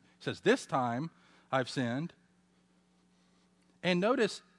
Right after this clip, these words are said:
in both cases, he doesn't confess his sins to God. He asks people to confess them. You see that? Chapter nine, verse twenty-eight, "Plead with the Lord,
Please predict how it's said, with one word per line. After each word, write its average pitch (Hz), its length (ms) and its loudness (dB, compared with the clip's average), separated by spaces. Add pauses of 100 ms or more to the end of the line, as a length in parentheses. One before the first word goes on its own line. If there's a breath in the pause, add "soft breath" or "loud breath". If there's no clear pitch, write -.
(200)
in 185 140 0
both 214 260 2
cases, 202 420 0
he 190 100 -4
doesn't 208 280 -2
confess 190 340 0
his 190 120 -6
sins 202 260 -2
to 208 100 -4
God. 220 380 2 (1160)
He 262 180 2
asks 254 260 2 (120)
people 254 360 0
to 127 160 -4 (500)
confess 123 380 -4
them. 80 200 -14 (1300)
You 120 80 -14
see 170 140 -2
that? 185 260 4 (160)
Chapter 147 240 -2
nine, 147 200 2
verse 147 140 -4
twenty-eight, 156 440 -2
"Plead 233 320 -2
with 214 180 -4
the 185 100 2
Lord, 165 560 0